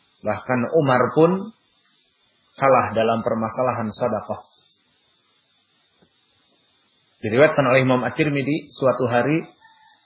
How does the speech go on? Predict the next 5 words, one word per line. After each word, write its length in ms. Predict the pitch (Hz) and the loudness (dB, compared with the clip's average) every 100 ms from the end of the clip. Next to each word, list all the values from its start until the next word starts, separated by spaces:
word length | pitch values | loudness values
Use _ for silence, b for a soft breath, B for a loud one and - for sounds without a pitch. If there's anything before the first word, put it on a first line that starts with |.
| _ - | _ -6
Umar 320 | 123 143 139 | 0 2 2
merasa 720 | 123 123 120 139 143 147 - | 2 0 0 0 0 0 -2
dirinya 640 | 120 120 - 147 147 151 170 _ _ _ _ _ _ _ _ _ _ _ _ _ _ _ _ _ _ _ _ _ _ - | -4 -4 -4 -2 -2 -2 -8 _ _ _ _ _ _ _ _ _ _ _ _ _ _ _ _ _ _ _ _ _ _ -2
menang 400 | 151 147 127 113 | 2 4 2 2
dari 560 | 113 113 135 151 147 | 4 4 2 0 -2